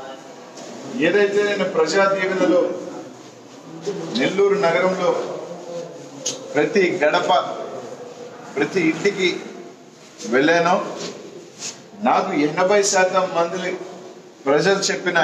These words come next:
ఏకైక కంప్లైంట్, ప్రతి దగ్గర, అది మూలాపేట నుంచి వెంకటేశ్వరం దాకా, ఒక పక్క బాలాజీ నగర్ నుంచి సంతపేట అయినా, రంగనాయలపేట అయినా, జెండా వీధి అయినా, మంజూర్ నగర్ అయినా, ఉస్మాన్ సాగర్పేట అయినా, ఎక్కడైనా ఒకటే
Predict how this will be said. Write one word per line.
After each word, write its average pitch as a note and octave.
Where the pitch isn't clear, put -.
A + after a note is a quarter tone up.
ఏకైక F#3
కంప్లైంట్, E3+
ప్రతి D#3+
దగ్గర, F3
అది E3
మూలాపేట F#3
నుంచి F3+
వెంకటేశ్వరం F3
దాకా, F3
ఒక E3+
పక్క F3
బాలాజీ E3+
నగర్ E3+
నుంచి E3+
సంతపేట E3+
అయినా, E3+
రంగనాయలపేట E3
అయినా, E3+
జెండా E3
వీధి E3+
అయినా, E3+
మంజూర్ F3
నగర్ E3+
అయినా, E3+
ఉస్మాన్ E3+
సాగర్పేట E3
అయినా, D#3+
ఎక్కడైనా F#3
ఒకటే F3+